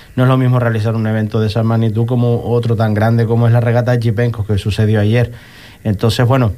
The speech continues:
eh, dada la, la relevancia de los actos y dado lo, cómo ha transcurrido desde el pistoletazo hasta, hasta ayer,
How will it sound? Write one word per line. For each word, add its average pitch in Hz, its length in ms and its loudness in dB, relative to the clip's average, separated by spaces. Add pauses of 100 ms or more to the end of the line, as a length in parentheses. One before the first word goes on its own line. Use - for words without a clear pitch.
eh, 107 380 0
dada 127 260 2
la, 123 540 0
la 117 100 2
relevancia 117 760 0 (120)
de 110 120 -2
los 101 180 2
actos 120 400 0
y 107 140 0
dado 117 340 2
lo, 117 160 -4
cómo 123 180 0
ha 120 60 2
transcurrido 120 640 0
desde 110 160 2
el 104 60 -2
pistoletazo 107 680 -2
hasta, 110 380 0
hasta 107 300 -4
ayer, 120 320 0